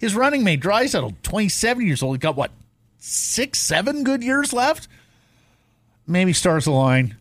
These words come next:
Canucks advance further than Edmonton one of these years, but they should start by making the playoffs.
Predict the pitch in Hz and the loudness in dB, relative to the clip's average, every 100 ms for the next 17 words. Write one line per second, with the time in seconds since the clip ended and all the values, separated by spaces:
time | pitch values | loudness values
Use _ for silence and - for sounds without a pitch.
0 | _ _ _ _ - 139 135 139 101 151 | _ _ _ _ -2 0 0 -2 0 2
1 | 165 180 - - 180 170 165 165 165 175 | 2 0 -2 -2 0 0 2 2 2 0
2 | 165 180 165 170 170 165 170 156 156 165 | 0 2 2 2 2 2 0 2 2 2
3 | 160 - - _ _ _ _ _ - 143 | 0 -2 -8 _ _ _ _ _ -8 -8
4 | - 151 - - - 220 190 139 113 104 | -4 -4 -4 -6 -4 -2 -2 -2 -2 -2
5 | 131 156 196 180 170 185 180 175 208 - | -4 -2 0 0 0 0 0 0 -2 -6
6 | - | -10